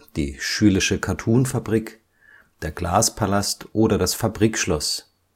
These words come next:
die heute größtenteils anderen Zwecken dienen, und industriellen Villen wie das Chenot-Haus,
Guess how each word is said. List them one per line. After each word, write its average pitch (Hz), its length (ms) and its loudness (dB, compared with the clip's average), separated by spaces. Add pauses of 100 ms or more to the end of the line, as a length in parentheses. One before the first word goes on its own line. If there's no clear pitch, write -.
(340)
die 78 400 -6
heute 90 300 0
größtenteils 92 640 0
anderen 104 380 4
Zwecken 107 420 2
dienen, 113 420 4 (580)
und 131 480 0
industriellen 123 920 6
Villen 82 480 4 (100)
wie 92 220 -4
das 90 240 0
Chenot-Haus, 107 1200 2